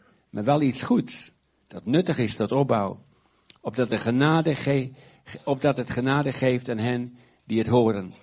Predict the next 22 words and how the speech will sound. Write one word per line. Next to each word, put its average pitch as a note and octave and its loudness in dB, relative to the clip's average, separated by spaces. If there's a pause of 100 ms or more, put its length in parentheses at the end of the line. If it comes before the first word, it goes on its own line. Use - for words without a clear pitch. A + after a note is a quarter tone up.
(580)
En B2+ -2
bedroeft F3+ 2
de B2+ -4
Heilige C#3+ -2
Geest D3+ 0
niet, F2 -6 (800)
de - -8
Heilige C3+ 2
Geest C3+ -2
van B2+ -6
God - -2
niet, A2 -4
door A#2 2
wie C3 0 (200)
u A#2+ -2
verzegeld C#3+ 0
bent B2+ -2 (340)
tot A#2 -6
de G2+ 0
dag - 2
van A2+ 0
verlossing. G#2 -6